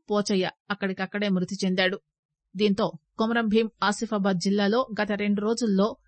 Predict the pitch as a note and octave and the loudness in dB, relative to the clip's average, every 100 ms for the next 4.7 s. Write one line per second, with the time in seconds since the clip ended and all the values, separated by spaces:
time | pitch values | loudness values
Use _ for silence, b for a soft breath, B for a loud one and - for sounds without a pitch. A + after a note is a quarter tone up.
0 | _ _ G3+ G#3+ B3+ B3+ G#3+ G#3 G#3 G#3 | _ _ 2 4 4 2 0 0 2 2
1 | G3 G3 A3+ A3+ A3 G3 G3 G3 G3+ G#3 | 2 0 -2 -4 -4 -2 -2 -2 -4 -2
2 | G#3 - _ - G3+ G#3+ A#3 A3 G3+ F#3+ | -2 -4 _ -4 0 2 2 0 0 -2
3 | F3+ F3+ - _ _ _ _ _ - G#3+ | 0 -2 -4 _ _ _ _ _ 0 2
4 | G3 G3 - - G#3+ G#3+ B3 | 2 0 -4 -2 2 4 2